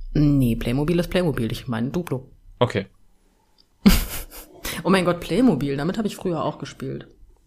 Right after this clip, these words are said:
Speaker 1: Ich hatte
Speaker 2: Ja,
Speaker 1: viel
Speaker 2: also
Speaker 1: zu viel
Speaker 2: d-,
Speaker 1: davon.
Speaker 2: Oh, Playmobil war super, ich hatte einen Playmobil Zoo. Ähm,
Speaker 1: Oh, du
Speaker 2: also
Speaker 1: auch, ich hatte auch den
Speaker 2: Ja.
Speaker 1: Zoo.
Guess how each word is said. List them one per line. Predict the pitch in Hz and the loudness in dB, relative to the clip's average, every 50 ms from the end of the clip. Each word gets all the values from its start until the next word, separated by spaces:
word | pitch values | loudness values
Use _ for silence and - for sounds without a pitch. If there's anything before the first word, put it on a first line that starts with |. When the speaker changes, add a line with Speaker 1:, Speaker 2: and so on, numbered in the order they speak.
| _ _ _ _ _ _ _ _ _ _ _ | _ _ _ _ _ _ _ _ _ _ _
Speaker 1:
Ich | - - - | 0 2 6
hatte | 127 160 | 6 8
Speaker 2:
Ja, | 196 170 | 8 8
Speaker 1:
viel | - 240 | 10 8
Speaker 2:
also | 202 - 135 135 | 8 8 8 6
Speaker 1:
zu | |
viel | 254 160 | 6 6
Speaker 2:
d-, | 147 | 4
Speaker 1:
davon. | - - - 143 139 135 139 - _ _ _ _ _ _ _ _ _ _ _ _ - | 2 -2 -4 -4 -6 -6 -10 -16 _ _ _ _ _ _ _ _ _ _ _ _ -6
Speaker 2:
Oh, | 131 131 123 | -4 -4 -4
Playmobil | - 127 127 135 139 135 135 120 | -2 0 2 2 4 4 4 4
war | 117 104 | 4 2
super, | 107 120 117 123 | 2 2 2 2
ich | 104 101 | 0 0
hatte | 104 - 110 | -2 -4 -4
einen | 101 98 | -4 -4
Playmobil | - 101 101 104 98 95 92 - | -2 -2 -2 0 0 0 -2 -2
Zoo. | - - 98 95 101 - - - _ _ _ _ _ - | -4 -4 -4 -2 -2 -4 -6 -10 _ _ _ _ _ -8
Ähm, | - - 92 90 90 90 87 85 - _ _ _ _ _ _ _ _ _ _ _ _ - | -4 -2 -2 -2 -2 -4 -4 -6 -10 _ _ _ _ _ _ _ _ _ _ _ _ -2
Speaker 1:
Oh, | 208 226 | 0 0
du | 226 233 226 226 | 2 2 0 0
Speaker 2:
also | - 226 233 | 2 2 2
Speaker 1:
auch, | 247 247 240 240 240 233 - | 2 2 2 2 0 -2 -4
ich | - - - | -8 -6 -6
hatte | 220 233 226 233 - | -4 -4 -4 -4 -4
auch | 233 233 | -4 -4
den | - 254 | 0 2
Speaker 2:
Ja. | 233 220 208 | 2 2 2
Speaker 1:
Zoo. | - 233 226 202 190 180 165 | 2 -2 -4 -6 -8 -12 -16